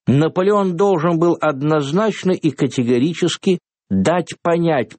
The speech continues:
польским националистам, причем не только в устной форме, но и в форме документа программно-декларативного характера, что Речь Посполитая есть навсегда перевернутая страница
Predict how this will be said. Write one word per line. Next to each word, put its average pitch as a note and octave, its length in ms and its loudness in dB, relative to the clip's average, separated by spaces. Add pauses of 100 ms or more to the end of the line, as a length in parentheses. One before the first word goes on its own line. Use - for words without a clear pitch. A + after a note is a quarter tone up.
польским A2 580 0
националистам, A2 840 0
причем A#2+ 320 0
не B2+ 100 4
только A#2 360 0
в A2 120 0
устной A2 460 0
форме, F2+ 500 0
но F#2+ 180 2
и F#2 120 0
в E2+ 80 -6
форме G2 420 0
документа A#2 920 0 (340)
программно-декларативного G2 1900 0
характера, G2+ 680 -2 (340)
что - 440 0
Речь A#3+ 400 -2
Посполитая A#2 720 0
есть A2 420 0
навсегда A2+ 1080 0 (420)
перевернутая D3+ 1000 2
страница G#2 760 -2